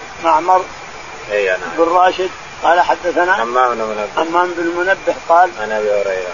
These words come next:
Speaker 1: عن أبي هريرة رضي الله تعالى عنه قال:
Speaker 2: النبي صلى الله عليه وسلم قال: 'إن يمين الله ملأى لا يغيضها'".
Speaker 1: إن، إن، إن يمين الله تعالى، يقول الرسول:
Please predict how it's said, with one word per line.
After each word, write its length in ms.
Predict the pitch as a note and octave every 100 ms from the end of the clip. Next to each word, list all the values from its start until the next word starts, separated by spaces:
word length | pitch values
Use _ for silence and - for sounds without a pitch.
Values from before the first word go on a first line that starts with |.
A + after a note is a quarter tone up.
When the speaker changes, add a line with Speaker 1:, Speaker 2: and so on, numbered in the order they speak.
| F2
Speaker 1:
عن 140 | E3
أبي 200 | E3+ E3+
هريرة 380 | E3 F3+ F3+ F3+ E3+
رضي 260 | F3 E3+
الله 320 | F3 F3 D#3 D#3+
تعالى 240 | E3+ D#3 E3
عنه 160 | E3 C#3+
قال: 220 | E3 F3 F3 -
Speaker 2:
النبي 320 | G#2 A2+ B2+ B2
صلى 160 | A#2 A#2+
الله 160 | B2 B2+
عليه 140 | B2
وسلم 360 | A#2+ A#2+ A2+ A2+
قال: 180 | B2 B2
'إن 180 | A2+ A#2
يمين 380 | A#2 A#2 B2+
الله 280 | B2+ B2+ C3 B2 A#2+
ملأى 360 | B2 B2+ B2+
لا 160 | A#2+ A2+
يغيضها'". 360 | G#2 G#2+ G2+ D#3 D#3+ E3+ E3+
Speaker 1:
إن، 140 | F3 E3+
إن، 220 | E3+ E3+ -
إن 140 | F3 F3 E3+
يمين 260 | E3+ F#3+ F#3
الله 420 | F3+ F3+ E3+ D#3+ E3
تعالى، 260 | D#3+ E3
يقول 400 | D#3+ D#3+ E3 F3+ E3+
الرسول: 440 | D#3+ D3+ F3+ G3